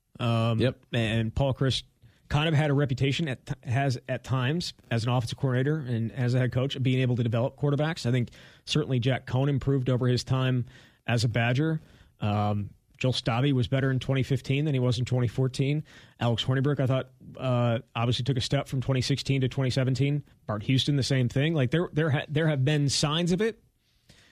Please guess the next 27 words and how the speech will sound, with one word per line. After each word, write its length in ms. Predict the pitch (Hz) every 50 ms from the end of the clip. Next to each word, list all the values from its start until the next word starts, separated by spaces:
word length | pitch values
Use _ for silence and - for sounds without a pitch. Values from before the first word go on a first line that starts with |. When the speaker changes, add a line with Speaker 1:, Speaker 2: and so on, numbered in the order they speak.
| - - -
Speaker 1:
but 80 | 156
the 80 | 131 139
thing 140 | 151 165 156
with 120 | 143 -
Graham 280 | - 151 156 151 143 131
is 100 | 120 101
just 260 | - 135 123 - - - -
he 140 | 113 127
hasn't 400 | 135 135 135 110 123 120 - -
been 340 | - 139 131 123 120 120 107 - _ _ _ _ _ _ _ _ _ _ _ _
the 80 | - 127
guy 220 | 110 131 123 120
that 140 | 117 123 117
everyone 220 | 120 117 117 110 107
thought 180 | 123 117 113
he 60 | 113
would 160 | 113 110 104 101
be. 260 | 110 98 - - _ _ _ _ _ _ _ -
And 340 | - 110 107 107 107 110 110 - - -
there 100 | 123 120
are 100 | 120 113
a 80 | 113
lot 240 | 117 120 127 - -
that 140 | 135 123 117
goes 180 | 131 123 113
into 240 | 135 135 135 165 180
it, 100 | 202 -